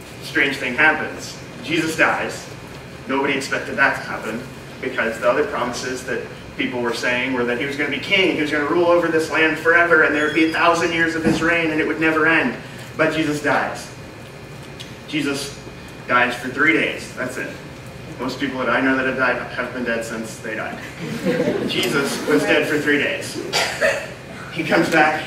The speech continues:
says some things to his disciples. That's what we're gonna focus on right now. I know there's a lot of lead up to that story. That's, like, thousands of <laughs> years of history that we just blew through. We're gonna focus on what Jesus says to his disciples after he comes back. Because he comes back,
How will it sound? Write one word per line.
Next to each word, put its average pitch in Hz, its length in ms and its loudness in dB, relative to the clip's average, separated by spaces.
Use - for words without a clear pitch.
says - 320 2
some 151 100 -4
things 147 220 4
to 147 80 0
his 131 100 0
disciples. 135 440 0
That's 131 200 0
what 135 120 0
we're 135 120 2
gonna 127 160 0
focus 135 360 -2
on 120 240 0
right 127 180 0
now. 117 380 -2
I 117 80 -4
know 127 280 -2
there's 120 180 -4
a 120 40 -4
lot 123 260 2
of - 60 0
lead 139 160 0
up - 160 0
to 139 60 -2
that 123 160 0
story. 123 260 0
That's, 113 200 -2
like, 120 100 -2
thousands 127 380 0
of - 80 0
<laughs> 247 60 4
years - 200 6
of 202 80 6
history 175 540 4
that 135 100 0
we 139 120 6
just 131 200 -2
blew 147 260 4
through. 147 340 4
We're 147 100 0
gonna 151 140 2
focus 143 260 0
on 135 120 2
what 131 100 2
Jesus 131 280 -2
says 131 260 -2
to 127 60 -4
his 120 100 -4
disciples 120 420 -2
after 120 300 0
he 117 60 -2
comes 120 220 -4
back. - 340 2
Because 139 300 0
he 139 140 -2
comes 175 240 0
back, 190 400 4